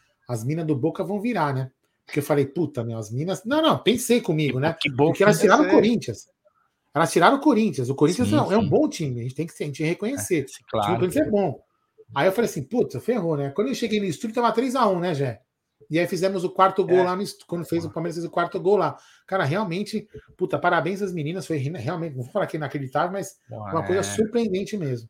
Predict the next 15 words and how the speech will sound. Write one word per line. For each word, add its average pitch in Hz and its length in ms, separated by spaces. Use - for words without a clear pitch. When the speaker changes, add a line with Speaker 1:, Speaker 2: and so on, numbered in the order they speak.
Speaker 2:
Lavou 135 320
a 196 100
alma, 147 480
né? 131 160
Lavou 147 300
a 185 40
Speaker 1:
Lavou 165 60
a 170 100
Speaker 2:
alma, 185 100
como 143 80
Speaker 1:
alma. 143 120
Speaker 2:
já 139 140
falou 131 240
depois 127 320
daquela, 123 480